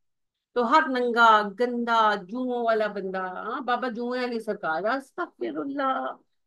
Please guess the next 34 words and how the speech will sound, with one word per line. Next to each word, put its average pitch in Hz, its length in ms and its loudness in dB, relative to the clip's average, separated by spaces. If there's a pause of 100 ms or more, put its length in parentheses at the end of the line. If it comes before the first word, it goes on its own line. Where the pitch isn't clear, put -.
(720)
क्या 330 160 8
हो 294 300 8
गया 311 200 6
तुम 311 220 -6
लोगों 214 360 4
को? 196 180 0
इस्लाम 285 340 4
का 330 120 -2
पहला 311 320 0
तकाजा 285 400 -2
सफाई 214 380 -4
है। 156 180 -8 (420)
नबी 269 280 -2
करीम 285 160 -4
सल्लल्लाहु 302 120 -6
अलैहि 294 80 -2
वसल्लम 302 220 -4
पर 320 80 -2
पहली 254 380 -6
वही 262 280 -4
इकरा 220 280 0
बिस्मी 302 340 -4
की 339 100 -6
पांच 285 300 -2
आयतें 277 340 -2
आई, 349 160 -2 (380)
अगली 285 240 0
वही 294 220 0
सूरह 285 300 0
मुदस्सर 254 340 0
की 320 160 -6
सात 269 340 0
आयतें 165 340 -2
हैं, 156 100 -12